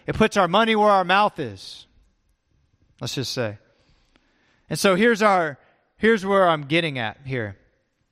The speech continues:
We have these two statements that seem like they don't go together. We all have needs, right? There's the internal and hidden ones that maybe we don't share with anybody. And then there's the,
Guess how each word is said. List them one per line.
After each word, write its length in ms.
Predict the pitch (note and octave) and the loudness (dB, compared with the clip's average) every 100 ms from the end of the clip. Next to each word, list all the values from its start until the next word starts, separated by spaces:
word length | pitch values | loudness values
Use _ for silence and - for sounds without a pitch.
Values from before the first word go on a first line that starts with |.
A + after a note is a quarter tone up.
| _ _ _ | _ _ _
We 100 | D3 E3 | 0 0
have 160 | E3+ | 2
these 220 | D#3 C#3 | -2 -6
two 400 | - G#3+ D3 G3 D#3 _ _ | -4 -2 -2 -4 -10 _ _
statements 680 | - F3 D#3+ B2 G2 - - | -4 -2 -2 -6 -12 -14 -8
that 160 | C3 | -6
seem 540 | - F3 E3+ D3+ B2+ G#2+ _ _ _ _ _ - | -4 -4 -4 -4 -8 -14 _ _ _ _ _ -12
like 140 | C3 | -8
they 120 | C3+ | -4
don't 280 | C3 C#3 A#2 _ _ _ | -2 -4 -6 _ _ _
go 120 | - B2+ | -10 -8
together. 460 | A2+ A#2+ - A#2 _ _ _ _ _ _ _ _ _ _ _ _ _ _ _ _ _ | -8 -10 -10 -20 _ _ _ _ _ _ _ _ _ _ _ _ _ _ _ _ _
We 140 | D3+ F#3 | 0 2
all 120 | A3+ | 2
have 200 | A3 D#3+ | 0 -2
needs, 720 | E3 A2+ D3+ - - - - _ _ _ _ _ - | -8 -10 -14 -20 -20 -20 -20 _ _ _ _ _ -12
right? 300 | A2+ D#3 _ _ _ _ | -10 -10 _ _ _ _
There's 180 | A#2 A2+ | -12 -10
the 120 | B2 | -10
internal 600 | D#3+ C#3+ - C#3+ C#3 C3 | -8 -8 -6 -4 -4 -4
and 120 | A#2 G#2 | -6 -6
hidden 400 | B2+ D3 C#3 C#3 | -2 -2 -2 -4
ones 280 | C3+ C3+ | -4 -4
that 100 | B2 | -6
maybe 220 | A#2+ C3+ C3 | -6 -4 -2
we 120 | C#3 | -2
don't 120 | C#3 | -2
share 260 | - D3 C#3+ | -2 -2 -2
with 140 | C3+ | -4
anybody. 480 | C3+ C#3+ C#3+ C3+ C3 - - - _ _ _ | -4 -2 -2 -2 -6 -10 -20 -20 _ _ _
And 120 | D3+ | -2
then 140 | F3 F3 | 0 2
there's 260 | F3 D3 | 0 0
the, 220 | C#3 F3 | 0 -2